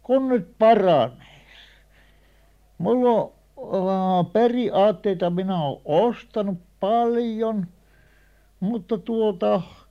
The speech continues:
nyt semmonen periaate, jota en mä koskaan täyttänyt.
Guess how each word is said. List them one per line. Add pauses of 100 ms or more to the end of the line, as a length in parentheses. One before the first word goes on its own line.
(480)
nyt
semmonen
periaate,
jota
en
mä
koskaan
täyttänyt.